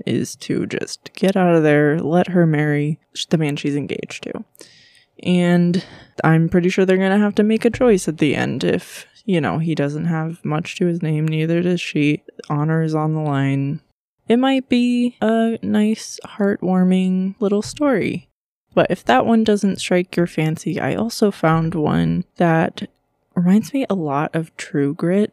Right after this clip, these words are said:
just in the <laughs> relationships that are described. I don't know if you like that movie or that book, but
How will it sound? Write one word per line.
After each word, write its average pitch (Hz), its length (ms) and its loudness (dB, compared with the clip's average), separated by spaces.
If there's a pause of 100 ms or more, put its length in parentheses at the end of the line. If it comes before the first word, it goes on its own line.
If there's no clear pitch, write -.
just 160 320 0
in 160 220 2
the 143 300 2 (260)
<laughs> - 240 4
relationships 185 800 2
that 214 180 2
are 220 100 4
described. 226 640 0
I - 60 2
don't 170 160 2
know 185 100 0
if 180 120 -2
you 160 80 2
like - 180 2
that - 160 0
movie - 380 -4 (540)
or - 140 0
that - 220 0
book, - 340 -2
but - 540 -2